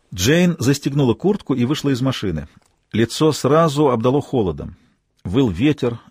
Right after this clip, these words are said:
обледенелые голые ветки стучали о стекло. Может, поэтому ее охватил озноб? Или ее напугал дом мертвеца? Дом, окна которого мрачно глядели поверх высокого сугроба.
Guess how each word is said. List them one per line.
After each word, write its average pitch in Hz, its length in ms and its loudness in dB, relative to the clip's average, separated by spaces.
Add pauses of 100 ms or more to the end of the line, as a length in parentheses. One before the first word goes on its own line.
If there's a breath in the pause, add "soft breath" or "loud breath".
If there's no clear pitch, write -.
(220)
обледенелые 117 680 2
голые 110 300 2
ветки 117 320 0
стучали 110 400 -2
о 92 60 0
стекло. 131 460 -2 (600 loud breath)
Может, 98 260 -4
поэтому 151 380 0
ее 110 160 0
охватил 101 340 -4
озноб? 107 340 -4 (800)
Или 98 160 0
ее 110 200 4
напугал 110 420 2
дом 117 260 2
мертвеца? 117 680 -2 (580)
Дом, 156 480 2 (120)
окна 131 380 2
которого 120 440 0
мрачно 120 520 0
глядели 107 420 0
поверх 107 360 -2
высокого 101 400 -4
сугроба. 110 500 -2